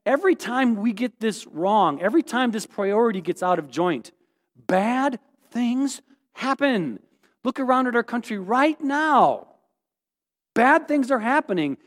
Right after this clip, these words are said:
And I would make an argument as a pastor, as a minister of the gospel of Jesus Christ, I'm looking at this. "Woe to me if I do not preach the gospel." First Corinthians nine sixteen. I look at that every time I'm up here preaching to you.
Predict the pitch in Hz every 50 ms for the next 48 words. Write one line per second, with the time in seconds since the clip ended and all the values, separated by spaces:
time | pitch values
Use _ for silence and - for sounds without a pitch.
0 | _ _ - 156 180 - 220 269 311 349 359 302 277 269 247 202 220 226 254 254
1 | - 233 220 208 226 262 220 208 214 180 151 - - 196 240 247 208 208 160 -
2 | - - 220 247 240 202 - - 147 156 180 196 185 185 185 190 240 311 330 339
3 | - - 302 302 262 - - - _ - 185 175 170 185 185 165 175 208 254 294
4 | 269 - - - 254 254 233 208 170 180 233 240 247 220 - - - - 233 214
5 | 170 160 - - _ _ _ _ _ - 175 202 277 269 285 269 247 233 202 147
6 | 135 151 208 285 349 381 370 - - 247 247 262 285 285 269 - 214 190 190 160
7 | 214 262 285 294 285 285 285 - - 262 247 - - - 233 196 226 208 190 170
8 | - - - 117 92 - _ _ _ - 220 254 233 - - 247 254 233 - 202
9 | 202 185 165 196 196 214 208 202 - 190 - - - 202 180 135 107 - _ _
10 | _ - 165 170 165 202 294 311 311 320 - - 240 208 175 - - 247 277 311
11 | 302 339 359 359 311 - - 269 269 269 240 202 165 165 175 - _ _ - 190
12 | 208 220 226 226 226 - 202 190 - - 214 208 185 - 175 156 - 156 147 139
13 | 120 101 90